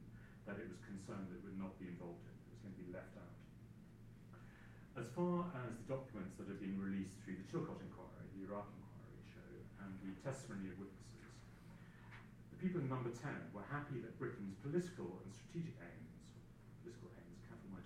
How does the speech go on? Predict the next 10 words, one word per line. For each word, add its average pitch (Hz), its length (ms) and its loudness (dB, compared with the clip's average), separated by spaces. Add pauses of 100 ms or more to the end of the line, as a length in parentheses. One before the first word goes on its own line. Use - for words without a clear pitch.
terminology, 85 500 -6 (840)
would 143 240 10
be 123 160 8
achieved 101 500 2 (300)
through 113 420 6 (140)
only 135 180 6
using 107 400 2
Package - 240 -2
One 95 160 0
or 90 80 2